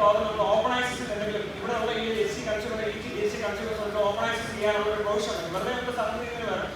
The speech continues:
ആരെങ്കിലും ഒരു, ഒരു ഷോർട്ട് ടൈം ആയിട്ട് ഒരു ഇരുപത് രൂപ വെച്ച് ഓപ്പൺ ആക്സസ് ചെയ്യുകയാണെങ്കിൽ നമുക്ക് ആ റവന്യൂ, തിരിച്ച് റവന്യൂ കിട്ടും. പിന്നെ സപ്ലൈ ബോർഡിന്റെ റെഗുലേഷൻ, സ്ട്രിക്റ്റ് കംപ്ലയിൻസ് എന്ന് പറഞ്ഞാൽ പ്രൊവിഷണൽ ബില്ല് രണ്ട് സൈഡിൽ കൂടി കൊടുക്കുക, രണ്ട് ഡോർ ലോക്ക് രണ്ട് പേ-, രണ്ട് പേർക്ക് കൊടുക്കുക,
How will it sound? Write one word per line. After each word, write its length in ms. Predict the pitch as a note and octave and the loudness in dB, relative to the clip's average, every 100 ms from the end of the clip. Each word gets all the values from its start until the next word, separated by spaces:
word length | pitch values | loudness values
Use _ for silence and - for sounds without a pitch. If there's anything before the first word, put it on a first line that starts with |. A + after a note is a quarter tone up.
| - - | -10 -4
ആരെങ്കിലും 320 | - A3 A3+ B3 | 0 0 2 0
ഒരു, 100 | A#3+ A3+ A3+ | 0 -2 -2
ഒരു 80 | A3+ | 0
ഷോർട്ട് 200 | A3+ A#3 | 0 0
ടൈം 120 | B3 A#3+ | 0 0
ആയിട്ട് 140 | A#3 A#3 | -2 -2
ഒരു 40 | A3+ | -2
ഇരുപത് 200 | A#3+ A#3+ | -2 -2
രൂപ 80 | A#3 | -2
വെച്ച് 140 | A#3 | 0
ഓപ്പൺ 140 | A3 A#3 | 0 0
ആക്സസ് 180 | A#3 A#3 | -2 -4
ചെയ്യുകയാണെങ്കിൽ 360 | B3 A#3 A3 A#3+ | -6 -4 -4 -4
നമുക്ക് 180 | A3+ A3+ | -4 0
ആ 40 | A#3 | 0
റവന്യൂ, 260 | A3+ B3 B3+ | 0 -2 -2
തിരിച്ച് 240 | A3+ A3 A#3+ | -4 -4 -2
റവന്യൂ 200 | A3+ B3+ B3 A3+ G3+ | 0 0 0 -2 -2
കിട്ടും. 200 | F3 - - - - G#3 | -2 -4 -6 -10 -8 -2
പിന്നെ 160 | A3 A3 A3+ - | 2 4 2 -2
സപ്ലൈ 260 | G3 F#3+ C#4 | -4 4 6
ബോർഡിന്റെ 260 | C#4 B3+ B3 A#3 | 8 6 2 0
റെഗുലേഷൻ, 380 | A3 A3+ A3+ G#3 | 0 0 -2 -4
സ്ട്രിക്റ്റ് 280 | - G#3+ B3+ | -6 -8 -4
കംപ്ലയിൻസ് 340 | A3+ G#3+ G#3+ - | -2 0 -2 -4
എന്ന് 100 | G3 | -4
പറഞ്ഞാൽ 260 | G#3 A3 A3+ A3+ - - | -2 0 0 -2 -8 -6
പ്രൊവിഷണൽ 360 | G#3 B3 B3+ C#4 A#3+ | 0 2 4 2 2
ബില്ല് 200 | A3+ A#3 | 0 2
രണ്ട് 180 | G#3+ A3 A#3+ | 4 4 4
സൈഡിൽ 320 | A3+ G#3+ A3 G#3+ | 4 0 0 0
കൂടി 120 | G3+ G#3 | 2 2
കൊടുക്കുക, 240 | G3 G3+ G3+ | 0 2 2
രണ്ട് 200 | G3+ G#3 A3+ G3 | 2 0 0 2
ഡോർ 140 | G#3+ A3 | 4 4
ലോക്ക് 180 | B3 A#3 | 4 2
രണ്ട് 160 | G#3+ A3+ | 0 0
പേ-, 160 | A3 G#3 G#3 G#3 | 0 0 -2 -4
രണ്ട് 160 | G#3 | -2
പേർക്ക് 160 | A3 G#3 | -2 -2
കൊടുക്കുക, 240 | G3+ G3+ | -2 -2